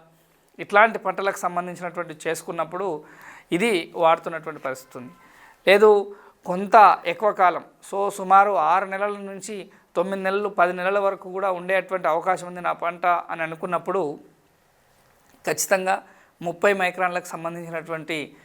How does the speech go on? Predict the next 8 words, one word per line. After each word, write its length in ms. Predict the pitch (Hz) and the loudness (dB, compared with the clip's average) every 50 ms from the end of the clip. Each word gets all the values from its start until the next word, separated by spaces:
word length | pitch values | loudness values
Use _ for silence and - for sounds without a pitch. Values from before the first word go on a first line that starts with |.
| _ _ _ _ | _ _ _ _
మల్చింగ్ 400 | - 139 156 170 160 208 202 190 | -4 -4 -4 -2 -2 -4 -6 -6
షీట్ను 580 | - - 170 160 156 170 175 165 151 139 139 - - - | -6 -6 -6 -6 -6 -8 -8 -6 -6 -8 -8 -6 -2 -2
పర్చేజ్ 380 | 156 156 - 180 160 143 151 | -2 -2 -2 -6 -8 -4 -4
చేయాల్సినటువంటి 580 | 156 151 151 147 - 151 143 135 143 139 135 143 | -2 -2 -2 -4 -8 -12 -10 -10 -10 -8 -6 -6
అవసరం 320 | 131 135 135 - 143 143 | -6 -6 -8 -10 -12 -12
ఉంటుంది 200 | 143 160 165 139 | -10 -8 -8 -6
రైతు 180 | 123 127 131 123 | -6 -8 -8 -10
సోదరులు. 380 | - - 113 95 107 - 107 | -12 -14 -14 -14 -14 -16 -18